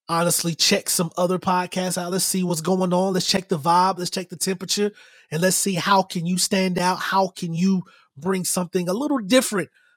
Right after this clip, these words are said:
to the table? And I know that bring to the table thing is, is, is a trigger for, uh, for you relationship people out there.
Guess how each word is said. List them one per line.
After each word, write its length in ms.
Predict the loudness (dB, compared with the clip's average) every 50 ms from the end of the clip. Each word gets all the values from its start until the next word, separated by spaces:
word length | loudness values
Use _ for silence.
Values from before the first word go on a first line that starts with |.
| _ -2
to 100 | 0 0
the 100 | 0 0
table? 540 | 0 2 4 6 6 6 4 2 -4 -12 _ _ _ _ _ _ _ _ _ _ _ _ _ _ _ _ _ _ _ _ _ _ _ _ -6 -4
And 80 | -2
I 120 | 0 0 2
know 180 | 2 2 2
that 240 | 2 0 -2 -2 -4
bring 360 | -6 -4 -2 0 0 0 -2
to 120 | -2 -2 -2
the 80 | -2
table 380 | -2 -2 -2 -2 -2 -2 -6 -10
thing 260 | -12 -12 -12 -10 -10
is, 160 | -12 -12 -14
is, 360 | -14 -12 -10 -10 -10 -10 -10
is 160 | -10 -10 -10 -10
a 60 | -8
trigger 380 | -8 -6 -6 -6 -6 -8 -10
for, 380 | -12 -10 -10 -10 -8 -8 -10 -14 _ -20 _ _ _ _ _ _ _ _ _
uh, 340 | -8 -6 -6 -6 -8 -10 -12
for 160 | -14 -14 -12
you 220 | -10 -8 -8 -8 -6
relationship 680 | -6 -4 -4 -2 -2 -2 -2 0 -2 -2 -2 -6 -10 _ _ _ _ _ _ _ -8
people 300 | -8 -8 -6 -8 -8 -8
out 180 | -8 -10 -10
there. 200 | -12 -12 -12 -14